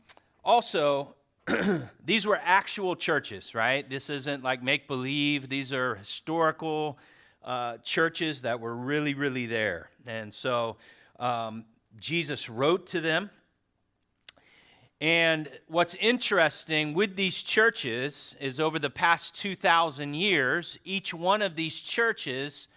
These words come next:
actually describes the church age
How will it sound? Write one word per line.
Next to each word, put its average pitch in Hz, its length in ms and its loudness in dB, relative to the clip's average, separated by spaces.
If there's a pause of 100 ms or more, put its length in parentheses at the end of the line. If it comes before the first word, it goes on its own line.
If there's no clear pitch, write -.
(560)
actually 190 800 0
describes 151 1120 2
the 139 120 -4
church - 600 0
age 147 920 0